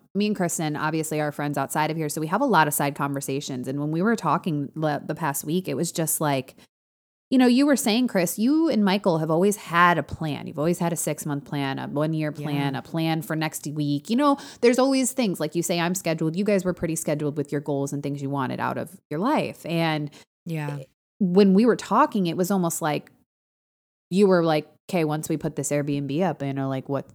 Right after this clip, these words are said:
Speaker 1: what's gonna happen? Are we gonna
Speaker 2: Now
Speaker 1: live in La
Speaker 2: what?
Speaker 1: Quinta? Are we gonna go back to L A? Are we gonna li-," you
Speaker 2: I
Speaker 1: know what I
Speaker 2: know.
Speaker 1: mean? There was just so many things that you were like, "We
Speaker 2: Yeah.
Speaker 1: literally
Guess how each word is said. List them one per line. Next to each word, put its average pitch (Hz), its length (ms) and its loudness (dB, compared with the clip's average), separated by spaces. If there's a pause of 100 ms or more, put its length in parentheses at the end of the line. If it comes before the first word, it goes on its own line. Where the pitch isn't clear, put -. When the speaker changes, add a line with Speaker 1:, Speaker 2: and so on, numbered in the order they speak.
Speaker 1:
what's 147 220 -4
gonna 131 120 -6
happen? 143 320 -4
Are 135 80 -2
we 135 120 -2
gonna 139 280 0
Speaker 2:
Now 156 80 0 (120)
Speaker 1:
live 135 40 0
in 143 60 -2
La 143 80 0
Speaker 2:
what? 123 80 -2
Speaker 1:
Quinta? 208 560 2
Are 156 160 4
we 147 80 4
gonna 147 160 0
go 143 100 2
back 139 180 0
to 131 100 -4
L 139 160 0
A? 151 260 2
Are 190 100 4
we 156 120 2
gonna 147 180 0
li-," 147 140 -2
you 196 80 4
Speaker 2:
I 233 40 6
Speaker 1:
know 233 80 6
what 202 80 6
I 185 60 6
Speaker 2:
know. 175 60 2
Speaker 1:
mean? 202 160 4
There 226 100 6
was 202 120 8
just 196 180 2
so 208 160 6
many 202 220 2
things 208 280 0
that 190 100 2
you 180 80 2
were 175 80 2
like, 170 280 0
"We 180 240 2
Speaker 2:
Yeah. 160 100 -2
Speaker 1:
literally 185 720 0